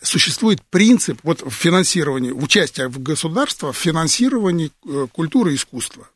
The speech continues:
да, и науки, кстати, существует принцип вытянутой руки. Это когда государство протягивает руку и дает тебе деньги, и дальше не вмешивается.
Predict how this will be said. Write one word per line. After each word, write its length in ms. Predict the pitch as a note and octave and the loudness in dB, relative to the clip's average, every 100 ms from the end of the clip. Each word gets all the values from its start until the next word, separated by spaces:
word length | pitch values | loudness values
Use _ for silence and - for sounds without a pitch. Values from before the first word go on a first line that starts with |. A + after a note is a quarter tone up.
| _ | _
да, 240 | C3 B3 E4 _ - - - - _ _ - | -12 -10 -12 _ -20 -20 -20 -20 _ _ 2
и 80 | |
науки, 380 | A#3+ E4 D#3 A2 | 4 4 2 -4
кстати, 300 | - - - - _ _ _ | -10 -10 -12 -18 _ _ _
существует 560 | - D#3+ F3+ - D4 - | -2 0 0 2 0 2
принцип 400 | F#3+ A#3 - B2+ | 2 2 2 -4
вытянутой 580 | C#3 F#3+ G3 F3 D#3 F3 | 0 0 2 -2 0 -2
руки. 420 | F#3 E3 - B2 _ _ _ _ _ _ _ _ _ _ _ _ | -2 -6 -16 -20 _ _ _ _ _ _ _ _ _ _ _ _
Это 200 | - D#3 | -8 -4
когда 260 | - F#3+ F3+ | 2 2 2
государство 680 | E3 F3 G#3 E3+ F3 - C3+ | 0 0 0 2 2 0 -8
протягивает 540 | - D#3 E3 D3+ D3 | -2 -2 -2 -4 -4
руку 200 | F3 C3 | -6 -4
и 40 | C#3 | 0
дает 360 | C#3 F3+ E3+ - | 4 6 4 0
тебе 260 | C3+ C3 | -10 -10
деньги, 720 | A2+ B2 A#3 C#4+ A#3+ B2 A2 _ _ | -8 4 6 8 6 2 -12 _ _
и 60 | F#3 | 0
дальше 520 | D#3+ F3 A#3+ G3 D3+ | 4 4 4 2 2
не 140 | D3 E3+ | 2 4
вмешивается. 920 | E3+ F3+ F3 B2+ A2 G#2+ _ - - | 4 4 4 0 -6 -16 _ -16 -16